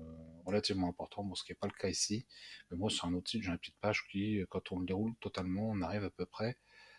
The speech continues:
à la hauteur de l'écran. Donc là, ça peut être intéressant. Euh, vous pouvez aussi,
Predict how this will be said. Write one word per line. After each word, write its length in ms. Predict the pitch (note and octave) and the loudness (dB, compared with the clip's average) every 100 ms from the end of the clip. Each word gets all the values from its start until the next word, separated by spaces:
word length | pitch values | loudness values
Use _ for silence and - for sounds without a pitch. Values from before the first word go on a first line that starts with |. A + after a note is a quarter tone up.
| - - | -18 6
à 80 | A2+ | 8
la 80 | A2+ | 10
hauteur 300 | A2 A#2+ A#2 | 10 8 8
de 80 | A2 | 8
l'écran. 340 | G#2 - E2+ - | 4 2 -4 -6
Donc 140 | - F#2+ | -4 0
là, 80 | A2+ | 4
ça 140 | G2 | 4
peut 120 | - | 4
être 80 | F#2+ | 2
intéressant. 580 | F#2+ F#2 F2 E2+ F#2+ C3 - - - _ _ _ _ _ _ _ _ _ _ - - - - - - - - | 0 0 2 2 4 2 0 -10 -14 _ _ _ _ _ _ _ _ _ _ -12 -8 -6 -6 -6 -8 -4 2
Euh, 80 | A#2 | 4
vous 220 | A2+ C#3 | 6 4
pouvez 380 | C#3 C3 A#2+ A#2 | 4 6 10 12
aussi, 560 | A2+ - - B2+ B2 | 12 10 10 6 2